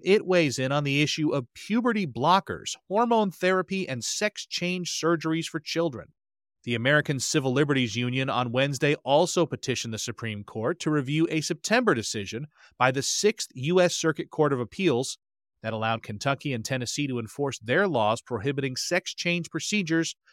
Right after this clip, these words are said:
for people under eighteen years of age. Tennessee's S B one prohibits medical providers from performing procedures which enable a minor to identify with or live as a purported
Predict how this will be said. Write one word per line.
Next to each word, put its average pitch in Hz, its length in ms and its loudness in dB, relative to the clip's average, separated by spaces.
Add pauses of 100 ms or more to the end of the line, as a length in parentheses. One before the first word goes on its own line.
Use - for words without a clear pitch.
(100)
for 120 120 -10
people 175 360 -4
under 151 300 -4
eighteen 151 420 -8
years 127 240 -4
of 120 80 -4
age. 113 460 -4 (800)
Tennessee's 196 720 0
S 175 320 2
B 139 320 -4
one 127 540 0
prohibits 170 560 -2
medical 156 460 0
providers 117 680 0 (380)
from 131 180 -2
performing 185 520 2
procedures 143 680 -2
which 143 260 0
enable 165 500 0
a 185 60 4
minor 139 340 0
to 143 200 -4
identify 156 580 0
with 117 420 0 (100)
or 135 200 -2
live 143 340 2
as 127 600 -2
a 139 80 2
purported 170 560 4